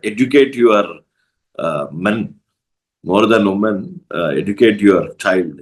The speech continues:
educate your, ఆ, boys. ఎందుకంటే, ఆ, see, ఆ, దాన్ని ఎట్లా ఎక్స్‌ప్లెయిన్ చేయాలో తెలియదు.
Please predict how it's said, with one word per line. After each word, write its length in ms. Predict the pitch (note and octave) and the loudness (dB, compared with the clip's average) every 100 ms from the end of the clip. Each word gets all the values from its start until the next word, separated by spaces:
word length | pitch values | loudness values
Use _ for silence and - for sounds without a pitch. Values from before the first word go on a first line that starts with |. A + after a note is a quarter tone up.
| D#2 | -16
educate 400 | E2+ F#2+ G2+ F#2+ F#2+ | -10 -2 0 -2 0
your, 380 | F#2 E2+ D#2 C#2 | 0 0 -6 -6
ఆ, 300 | C#2+ B1 C#2 - E2 | -4 -4 -6 -14 -20
boys. 420 | D#2+ F#2 F#2 D#2 - _ _ _ _ - | -4 0 0 -4 -14 _ _ _ _ -12
ఎందుకంటే, 760 | - G2 F#2+ F#2+ A2 F#2 E2+ F#2+ - | -2 2 4 6 6 6 4 0 0
ఆ, 100 | E2 D2+ D#2 C#2+ C#2 G1+ - _ _ _ _ - | 2 2 2 0 -2 -8 -14 _ _ _ _ -20
see, 400 | F#2 A2 F#2+ C#2+ - _ _ _ _ - - - - | -8 -2 -2 -4 -14 _ _ _ _ -18 -16 -14 -8
ఆ, 320 | - - - - G2 | -8 -6 -10 -12 -2
దాన్ని 260 | F#2+ G2 | 2 2
ఎట్లా 220 | F2+ A2 | 2 4
ఎక్స్‌ప్లెయిన్ 500 | G#2 - - A#2 G#2 | 2 2 0 2 4
చేయాలో 240 | G2+ F#2 F#2 | 2 2 0
తెలియదు. 480 | E2+ C2+ A1 - | -2 -6 -8 -10